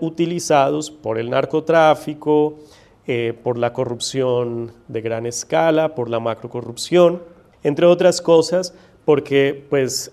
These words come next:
eh, eso hace que queden expuestos a sanciones, eh,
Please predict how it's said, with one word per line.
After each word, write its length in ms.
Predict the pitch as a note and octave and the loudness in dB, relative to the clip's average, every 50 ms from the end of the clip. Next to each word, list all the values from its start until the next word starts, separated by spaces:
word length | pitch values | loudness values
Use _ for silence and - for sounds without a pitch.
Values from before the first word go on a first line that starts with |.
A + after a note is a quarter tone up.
| _ - | _ -6
eh, 400 | E3+ C3 B2+ B2 A#2+ A#2+ - - - | -4 -2 -2 -2 -4 -6 -6 -4 0
eso 420 | D#3+ D3 D3 - - D#3 D3+ C#3+ | 0 0 0 0 -2 0 2 4
hace 460 | C#3 C3+ C#3+ C3 - - E3+ F3 D#3+ E3+ | 4 2 2 -2 -4 -4 -4 -4 -4 -6
que 140 | - C3 | -10 -10
queden 500 | B2+ - C3+ B2+ C3 C3+ C#3+ C#3+ D3+ D3 - | -8 -6 -4 -4 -2 -2 -2 -4 -6 -6 -10
expuestos 1000 | C#3 B2 - - - _ - C3+ D3 D3 C#3+ - - - D#3+ F#3+ F#3 - - - | -12 -12 -10 -12 -12 _ 0 2 2 2 2 0 -4 -4 -6 -6 -6 -10 -12 -6
a 340 | - B2+ A#2 A2+ A2+ A2+ A2 | -6 -4 -4 -4 -6 -8 -8
sanciones, 1200 | - - - A2+ G#2+ A2 A2 - - C3+ C#3+ D3 C#3+ C#3 C#3+ C#3+ C#3+ C#3+ C3+ C3+ - - - - | -10 -12 -12 -12 -12 -12 -12 -10 -6 0 2 2 2 2 0 0 0 -2 -2 -6 -8 -10 -12 -10
eh, 480 | - C3 A#2 A#2 A2+ A2+ A2+ A2 G#2+ G#2+ | -8 -8 -6 -6 -4 -4 -4 -6 -6 -8